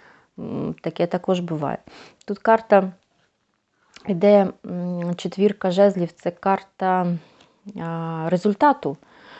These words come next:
що ти вже отримала те,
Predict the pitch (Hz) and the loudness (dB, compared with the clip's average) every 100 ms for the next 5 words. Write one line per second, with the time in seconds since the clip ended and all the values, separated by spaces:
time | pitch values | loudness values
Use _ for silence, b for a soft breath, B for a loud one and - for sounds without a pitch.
0 | B - - 196 190 - 233 233 220 185 | B -20 -6 -2 -2 0 2 4 4 2
1 | _ _ _ - 175 233 233 - 175 - | _ _ _ -12 0 6 6 6 0 2
2 | 226 359 320 196 170 _ _ _ _ 226 | 2 2 2 2 0 _ _ _ _ 0
3 | 302 | 0